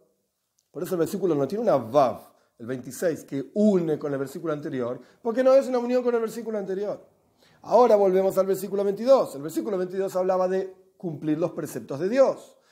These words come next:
"Si ustedes cumplen los preceptos de Dios", esto es lo que dice Rashi, "im ta'aser retzaini", si ustedes cumplen mi voluntad, entonces yo les voy a dar una promesa, no una braja, no una bendición, sino una promesa. Ahora vamos a estudiar qué significa la diferencia entre uno y el otro. ¿Cuál es la promesa? "Lo tihye meshakeila".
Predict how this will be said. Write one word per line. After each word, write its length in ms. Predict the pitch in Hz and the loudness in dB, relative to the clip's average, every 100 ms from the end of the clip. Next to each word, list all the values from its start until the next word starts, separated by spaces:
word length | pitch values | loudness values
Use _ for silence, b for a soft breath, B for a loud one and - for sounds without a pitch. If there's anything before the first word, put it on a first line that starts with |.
| b b | b b
"Si 240 | - 139 | -14 -14
ustedes 640 | 120 - 165 226 226 160 | -14 -8 2 4 4 0
cumplen 480 | - - 220 240 185 | -6 -8 -6 -6 -6
los 100 | 147 | -6
preceptos 540 | - 143 202 202 208 208 | -6 -8 -6 -4 -4 -2
de 80 | |
Dios", 340 | 240 302 220 190 | 4 4 4 -2
esto 120 | - | -8
es 40 | |
lo 60 | 143 | -8
que 140 | 147 180 | -6 0
dice 80 | |
Rashi, 280 | 240 277 - - _ _ - | 4 4 0 -18 _ _ -6
"im 180 | 233 240 | -4 0
ta'aser 300 | 226 220 240 | 0 0 -4
retzaini", 340 | 240 277 180 | -2 -2 -2
si 60 | 123 | -6
ustedes 260 | 123 185 180 | -4 -6 -4
cumplen 280 | 165 170 | -6 -4
mi 60 | 180 | -2
voluntad, 800 | 185 196 196 277 262 208 185 175 b b b | -2 -2 2 4 4 2 -2 -8 b b b
entonces 300 | 123 156 160 | -14 -10 -6
yo 60 | 170 | -4
les 100 | 160 | -2
voy 120 | 165 | -2
a 80 | 160 | 2
dar 580 | 170 156 143 160 - - | 2 4 2 0 -8 -6
una 220 | 175 165 | -4 -2
promesa, 680 | 165 160 214 220 - 127 95 _ _ | -2 0 2 0 -2 -8 -8 _ _
no 120 | 240 | -4
una 180 | 320 220 | 0 -2
braja, 400 | 160 165 131 131 | 0 -2 -2 -4
no 100 | 214 | 0
una 80 | 269 | 2
bendición, 460 | 214 175 - 170 | 2 -2 -4 -4
sino 160 | 143 202 | -4 -2
una 180 | 214 190 | 0 0
promesa. 420 | 180 233 240 156 | 2 2 2 2
Ahora 100 | 151 | -2
vamos 160 | 156 143 | -2 -6
a 40 | |
estudiar 300 | - 160 165 | -10 -8 -8
qué 80 | 147 | -8
significa 360 | 147 143 165 | -10 -8 -6
la 80 | 147 | -6
diferencia 360 | 123 147 175 160 | -6 -6 -8 -8
entre 140 | 147 | -8
uno 80 | 151 | -4
y 20 | |
el 80 | 165 | 0
otro. 240 | 226 - - b b b b | 0 -2 -14 b b b b
¿Cuál 200 | 196 208 | 2 4
es 60 | 202 | 6
la 100 | 196 | 4
promesa? 480 | 196 180 175 247 | 4 2 2 0
"Lo 180 | 247 233 | 2 2
tihye 200 | 185 214 | 0 -2
meshakeila". 580 | 196 160 160 147 127 113 | 0 -2 -6 -6 -6 -8